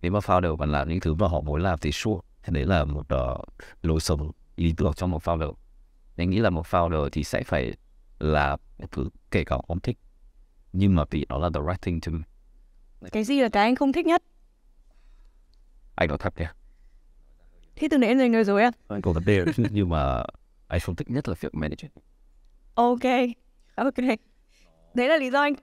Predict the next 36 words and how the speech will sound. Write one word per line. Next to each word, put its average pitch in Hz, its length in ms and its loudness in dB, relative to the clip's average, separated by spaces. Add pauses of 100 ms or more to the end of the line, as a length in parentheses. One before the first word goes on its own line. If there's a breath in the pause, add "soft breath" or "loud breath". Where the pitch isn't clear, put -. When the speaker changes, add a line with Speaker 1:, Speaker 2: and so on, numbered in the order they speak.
Speaker 2:
anh 285 120 0
tránh 247 220 -2
dùng 320 180 2
từ 254 120 -2
này 226 160 -2
từ 226 80 -2
nãy 180 80 -2
đến 247 100 -4
giờ 262 140 0
đúng 214 100 -4
không? 247 160 4 (160)
Speaker 1:
Nó 80 220 -4
đau 101 140 2
đầu, 90 300 -4
khiếp 120 160 -8
luôn 110 140 -2
đấy. - 140 -14
Speaker 2:
Ok. 208 180 -2 (500)
Speaker 1:
Thì, 113 140 2
thì, 120 160 0 (1120)
thì 113 160 0
anh, 131 440 2 (200)
nói 95 120 -2
sao 104 180 0
nhỉ? - 80 -18 (120)
Vì 101 140 -2
anh, 120 200 2
anh, 117 180 2
tính 107 160 -4
anh 117 140 2
khá 120 120 -4
là 127 100 -8
thẳng, - 160 -14 (100)
thẳng - 160 -6
thắn. 85 160 -6 (180)
Speaker 2:
Ừ. - 60 -20